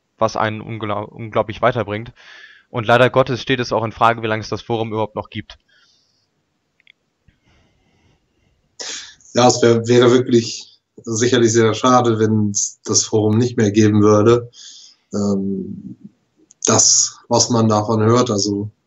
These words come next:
Speaker 2: so als Außenstehender wie mir, äh, ist, ist, ist das auf jeden Fall eine, eine gute und auch eine wichtige Sache. Ähm, wir haben ja im Vorfeld auch schon drüber gesprochen, du hast mir ja auch schon erzählt, dass, äh, die, die, äh, ja, Besucher- oder Journalistenzahlen auch zurückgegangen ist in den letzten Jahren.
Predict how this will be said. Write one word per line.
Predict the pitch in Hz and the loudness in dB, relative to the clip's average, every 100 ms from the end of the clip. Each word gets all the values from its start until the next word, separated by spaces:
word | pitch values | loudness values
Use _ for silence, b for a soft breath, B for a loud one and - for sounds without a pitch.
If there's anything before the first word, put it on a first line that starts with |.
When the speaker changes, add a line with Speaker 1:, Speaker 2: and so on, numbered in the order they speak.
| _ _ _ _ - | _ _ _ _ -6
Speaker 2:
so | 120 110 | -2 0
als | 113 | 2
Außenstehender | 147 135 127 127 - 135 131 120 | 4 4 4 2 0 -2 0 2
wie | 117 | 4
mir, | 120 139 143 139 B B _ | 4 4 2 -2 B B _
äh, | 127 123 127 120 | 0 2 4 2
ist, | 120 - | -2 -4
ist, | 113 113 - - | -6 -6 -6 -6
ist | - | 0
das | 120 117 | 2 4
auf | 107 | 4
jeden | 123 123 | 4 2
Fall | 120 117 | 2 2
eine, | 113 110 | 2 0
eine | 110 107 | 0 -2
gute | 123 135 | -2 2
und | 120 104 | 2 2
auch | 107 | -2
eine | 110 | 0
wichtige | 117 117 113 107 | 0 0 0 2
Sache. | 123 123 147 - | 2 2 2 2
Ähm, | 107 107 104 110 104 | -2 -2 -4 -6 0
wir | 117 | 4
haben | 123 | 4
ja | 113 | 2
im | 113 | 2
Vorfeld | 131 120 120 107 | 2 0 0 -2
auch | 123 | -2
schon | 139 131 | -2 -2
drüber | 127 | -2
gesprochen, | 127 123 120 120 117 | -2 -2 -2 0 2
du | 117 | 2
hast | 117 | 2
mir | 113 | 0
ja | 107 | -2
auch | |
schon | 107 110 | -4 -4
erzählt, | 107 - 117 | -4 -2 -2
dass, | 107 104 - - - - - - - | -2 -4 -6 -12 -14 -12 -14 -16 -4
äh, | 123 113 110 | 4 4 4
die, | 107 110 107 | 2 0 0
die, | 104 104 104 101 _ _ _ _ _ - - | 0 0 0 -2 _ _ _ _ _ -16 -8
äh, | 101 92 98 | -6 -4 -2
ja, | 101 | 0
Besucher- | 104 107 139 135 | 2 4 4 4
oder | 113 113 | 4 4
Journalistenzahlen | 107 117 113 127 143 - 117 - 117 113 120 110 | 4 4 4 4 2 0 -4 -2 0 0 -2 -6
auch | 123 117 - | -8 -10 -8
zurückgegangen | - 151 156 131 117 113 | 0 0 2 0 0 0
ist | 107 | -2
in | 113 | -4
den | 113 | -2
letzten | 110 110 - 117 | -2 -4 -6 -2
Jahren. | 110 117 120 123 131 | 0 2 2 0 -4